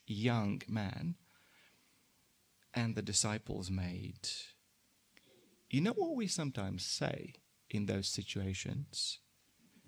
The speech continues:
"This man or woman lacks just one thing. They need to become Christian." In other words,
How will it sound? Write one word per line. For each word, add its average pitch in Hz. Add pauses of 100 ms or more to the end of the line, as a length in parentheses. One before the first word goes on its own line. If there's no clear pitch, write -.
(640)
"This 180
man 143
or 107
woman 98
lacks - (180)
just - (160)
one 120
thing. - (2250)
They 120
need 120
to 104
become 92
Christian." - (1160)
In 233
other 262
words, 110